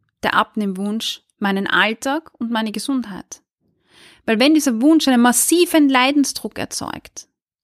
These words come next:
Leidensdruck erzeugt, dann ist es wirklich an der Zeit,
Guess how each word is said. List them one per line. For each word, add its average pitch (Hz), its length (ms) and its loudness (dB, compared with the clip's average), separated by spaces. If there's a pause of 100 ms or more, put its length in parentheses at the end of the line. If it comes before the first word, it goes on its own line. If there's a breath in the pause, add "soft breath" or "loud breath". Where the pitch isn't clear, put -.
(800)
Leidensdruck 208 500 -6
erzeugt, - 360 -10
dann 214 100 -4
ist 214 100 -4
es 208 280 -4
wirklich 311 360 2
an 262 80 2
der 247 120 -2
Zeit, 226 460 -2